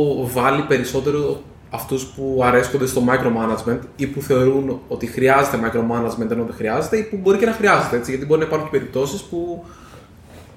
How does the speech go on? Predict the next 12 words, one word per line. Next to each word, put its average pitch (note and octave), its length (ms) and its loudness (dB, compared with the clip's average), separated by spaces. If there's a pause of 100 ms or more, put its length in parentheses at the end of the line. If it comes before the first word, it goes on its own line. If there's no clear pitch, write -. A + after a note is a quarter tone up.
(140)
κάποιοι A3 580 2
μπορεί G3 180 2
να G3+ 300 0
έχουν G3+ 220 -2
μάθει F#3 240 -2
να E3 60 -4
δουλεύουν G3 280 2
με F3+ 100 0
κάποιον F#3 260 -2
να E3+ 100 -2
τους - 120 -10
λέει, F3+ 220 2